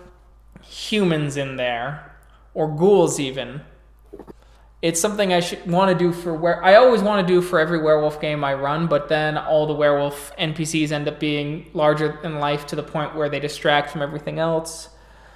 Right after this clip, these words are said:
So there aren't a ton of reoccurring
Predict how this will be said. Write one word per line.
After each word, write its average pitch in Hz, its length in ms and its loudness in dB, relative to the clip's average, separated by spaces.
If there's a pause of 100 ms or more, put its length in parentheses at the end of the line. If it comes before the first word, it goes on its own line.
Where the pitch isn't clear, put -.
(160)
So - 180 0
there 175 120 10
aren't 175 220 6
a - 180 -2
ton 180 760 -2 (140)
of 160 460 2
reoccurring 170 1120 4